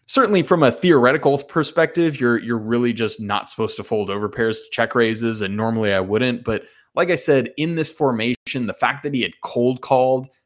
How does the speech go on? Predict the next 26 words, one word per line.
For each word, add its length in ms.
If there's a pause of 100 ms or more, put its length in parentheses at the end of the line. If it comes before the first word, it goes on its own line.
(140)
out 120
of 120
the 60
big 300
blind, 460
so 140
he's 140
not 200
doing 180
this 180
with, 160
like, 200
bullshit 400
hands, 340 (400)
and 100
he 120
chooses 400
to 120
check 360
raise 280
into 220
a 60
field 340
of 100
four 400
players, 720